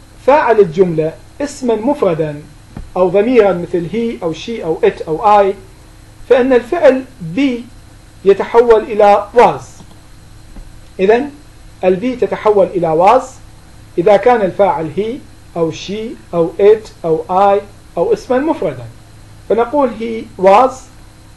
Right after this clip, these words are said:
she was، it was، I was، وإذا كان اسما مفردا أيضًا ال be تتحول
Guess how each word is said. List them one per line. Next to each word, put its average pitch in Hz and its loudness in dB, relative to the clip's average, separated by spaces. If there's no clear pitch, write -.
she 202 -10
was، 226 4
it 196 4
was، 240 4
I 190 2
was، 240 4
وإذا 285 0
كان 226 2
اسما 214 -6
مفردا 190 -2
أيضًا 185 -2
ال 175 0
be 180 -8
تتحول 165 -4